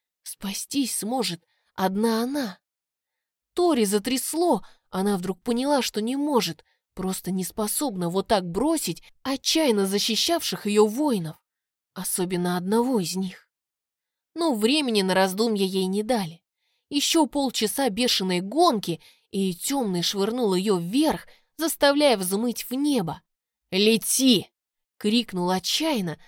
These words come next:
заставляя подчиниться последнему приказу. Заполошно затрепетали сверкающие крылья, фея взлетела выше, действуя скорее инстинктивно, чем осознанно. Но улететь совсем?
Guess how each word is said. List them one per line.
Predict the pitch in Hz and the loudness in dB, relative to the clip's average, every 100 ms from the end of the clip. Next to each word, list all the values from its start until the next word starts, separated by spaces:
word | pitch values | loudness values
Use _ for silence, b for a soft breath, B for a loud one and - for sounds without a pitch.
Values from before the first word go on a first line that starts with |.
| b | b
заставляя | 247 269 - 269 294 247 | -8 -6 0 2 4 4
подчиниться | - 180 - 220 294 311 - | 2 -4 -4 -4 -4 -4 -6
последнему | 175 170 - 208 196 190 180 | -6 -6 -2 -2 0 -2 -2
приказу. | 226 233 247 202 - - _ _ _ _ _ _ _ - | -6 -6 -8 -8 -10 -18 _ _ _ _ _ _ _ -10
Заполошно | 190 180 185 202 214 262 240 170 | -6 -4 -4 -2 -2 -2 -2 -6
затрепетали | 170 175 196 185 196 240 190 | -6 -4 -6 -6 -2 0 0
сверкающие | 175 185 180 240 214 175 - 170 | -2 -4 -4 -2 -2 -2 -4 -4
крылья, | 165 226 294 254 175 165 _ _ _ _ - | -6 -2 -2 -2 -4 -10 _ _ _ _ 2
фея | 330 233 | 4 4
взлетела | 202 202 220 - 269 196 | 2 0 0 2 4 4
выше, | 180 240 311 254 - 170 B B | 4 -2 0 0 0 -2 B B
действуя | 185 214 196 190 175 | -4 -2 -4 -4 -4
скорее | - 190 196 202 | -2 -2 0 0
инстинктивно, | 196 185 - 220 - 330 320 175 | -4 -6 -6 -6 -6 -4 -4 -4
чем | 160 175 180 | -4 -4 -4
осознанно. | 208 - 269 175 165 170 - _ _ _ _ | -4 -6 -6 -6 -8 -10 -20 _ _ _ _
Но | 190 196 196 185 175 | -6 0 0 0 0
улететь | 185 185 208 180 | -2 -2 -4 -6
совсем? | - 165 - 247 277 180 | -6 -6 -6 -4 -4 -4